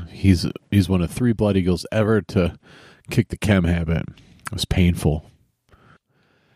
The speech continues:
How could Frankie be the Claw? It's just a name they've used for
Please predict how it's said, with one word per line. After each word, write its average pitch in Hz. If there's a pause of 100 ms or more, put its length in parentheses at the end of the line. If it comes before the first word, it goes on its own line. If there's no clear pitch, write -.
How 120
could 90
Frankie 98
be 92
the 87
Claw? 98 (1400)
It's -
just -
a 87
name 87
they've 76
used 80
for 76